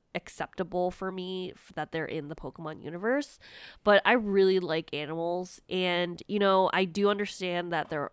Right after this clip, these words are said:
kinda running out of animal typings to, like, mimic. You know, we got so many different types of bird Pokemon,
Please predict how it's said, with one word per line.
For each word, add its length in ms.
kinda 220
running 260
out 400
of 160
animal 380
typings 680
to, 140
like, 340
mimic. 640
You 140
know, 160
we 100
got 220
so 240
many 120
different 220
types 180
of 80
bird 260
Pokemon, 1000